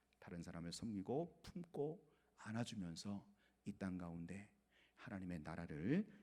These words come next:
이루어가는 저 여러분 될 수 있기를 주의 이름으로 축원합니다. 기도하겠습니다. 하나님 아버지,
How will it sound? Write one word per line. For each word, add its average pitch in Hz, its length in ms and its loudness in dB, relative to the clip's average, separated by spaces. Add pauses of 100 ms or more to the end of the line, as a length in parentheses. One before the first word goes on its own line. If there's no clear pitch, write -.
(200)
이루어가는 95 800 4 (380)
저 90 180 -4
여러분 87 220 -2
될 82 100 -4
수 - 160 -2
있기를 85 300 -4
주의 104 300 4
이름으로 92 340 2
축원합니다. 98 1000 8 (300)
기도하겠습니다. 92 920 4 (280)
하나님 107 380 8
아버지, 90 600 4